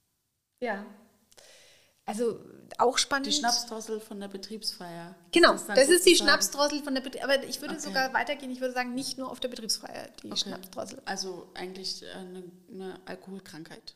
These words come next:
Speaker 2: so
Speaker 1: Mhm.
Speaker 2: eine Sucht.
Speaker 1: Ja. Dann zum Beispiel, was auch, äh, ganz lustig ist, also wenn, wenn man manchmal so Leute vor sich sitzen hat, die so ganz überzeugt sind, dass sie ein ganz tolles Arbeitszeugnis haben. Einer davon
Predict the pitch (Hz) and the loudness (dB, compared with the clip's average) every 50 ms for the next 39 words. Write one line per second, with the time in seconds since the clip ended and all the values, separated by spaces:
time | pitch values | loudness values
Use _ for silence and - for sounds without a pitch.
0 | _ _ _ - 208 190 185 202 185 185 180 180 185 - - _ - - _ _ | _ _ _ -20 -20 -20 -20 -18 -16 -16 -16 -16 -18 -20 -20 _ -20 -20 _ _
1 | _ _ - - 214 - _ _ _ _ _ _ _ _ _ _ _ _ _ _ | _ _ -18 -18 -18 -18 _ _ _ _ _ _ _ _ _ _ _ _ _ _
2 | _ _ _ _ _ _ _ _ - - - - - - - - - _ _ _ | _ _ _ _ _ _ _ _ -20 -20 -20 -20 -20 -20 -20 -20 -20 _ _ _
3 | _ _ _ - - 214 247 262 262 269 233 226 220 233 226 226 - 247 233 226 | _ _ _ 0 0 2 2 0 -2 -2 -4 -4 -6 -6 -6 -6 -4 -2 -2 -2
4 | 226 220 220 - - 226 226 226 - - - - 214 214 - 214 220 208 - 240 | -2 -4 -4 -4 -4 -4 -4 -4 -6 -6 -2 -2 -2 -2 -4 -6 -8 -8 -8 -8
5 | 247 240 - 233 226 - 240 - - - 196 214 208 - - - - - - - | -8 -8 -10 -10 -6 -4 -4 -4 -4 -6 -8 -8 -10 -10 -12 -16 -18 -18 -12 -6
6 | - 233 220 226 208 - - - 226 220 220 214 220 220 214 214 226 233 233 214 | -4 -4 -4 -4 -6 -10 -14 -14 -12 -8 -8 -6 -6 -4 -4 -4 -4 -4 -6 -6
7 | - 226 214 - - - - - _ - - - - - - - - - - - | -6 -8 -8 -10 -14 -18 -20 -20 _ -20 -20 -20 -20 -20 -20 -20 -20 -20 -20 -20
8 | - - - - 226 214 220 214 233 226 240 226 220 202 - 254 254 - 240 226 | -20 -20 -16 -6 -2 -2 -2 -2 -2 -2 -4 -4 -4 -4 -4 -4 -2 -2 -2 -2
9 | 220 220 - 214 196 214 214 - 208 277 294 269 - 240 233 - - - 247 247 | -2 -4 -8 -8 -8 -6 -4 -4 -4 -4 -4 -4 -6 -6 -8 -8 -8 -8 -8 -8
10 | 247 233 214 208 208 - 214 214 - - - 160 135 - 320 320 - - 262 254 | -10 -12 -12 -12 -12 -12 -14 -12 -8 -6 -6 -4 -4 -6 -6 -8 -6 -2 0 0
11 | 247 240 247 247 262 262 254 - - 220 220 220 214 - 220 214 220 233 220 - | 0 0 -2 -2 -2 0 0 0 -2 -2 -4 -8 -8 -6 -6 -6 -6 -6 -6 -6
12 | 220 226 240 247 233 226 226 - 240 240 240 | -6 -4 -4 -4 -4 -6 -6 -6 -6 -6 -6